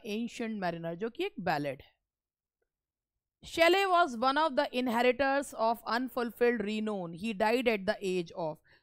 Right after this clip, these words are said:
तो भाई मैं आपको इसके पहले एक बात ये बताना चाहूँगी कि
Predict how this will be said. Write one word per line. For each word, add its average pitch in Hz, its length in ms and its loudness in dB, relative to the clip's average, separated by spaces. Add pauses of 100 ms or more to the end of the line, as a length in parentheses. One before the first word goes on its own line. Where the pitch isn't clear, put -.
तो 269 80 -2
भाई 302 160 4
मैं 302 100 2
आपको 285 260 2
इसके 294 320 -2
पहले 254 420 4
एक 240 160 0
बात 233 280 2
ये 226 160 2
बताना 202 400 -2
चाहूँगी 180 520 -4 (880)
कि 311 540 0